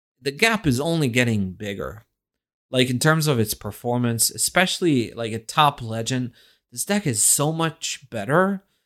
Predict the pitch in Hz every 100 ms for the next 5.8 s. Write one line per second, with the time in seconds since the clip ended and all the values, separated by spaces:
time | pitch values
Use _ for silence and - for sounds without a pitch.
0 | _ _ - 117 117 127 147 151 117 107
1 | 107 120 151 - 139 - 180 - 151 117
2 | - - 135 160 139 123 110 104 107 147
3 | 180 160 - _ _ _ _ _ 131 160
4 | 175 247 - 320 - 160 151 147 143 127
5 | - 135 110 117 160 226 233 -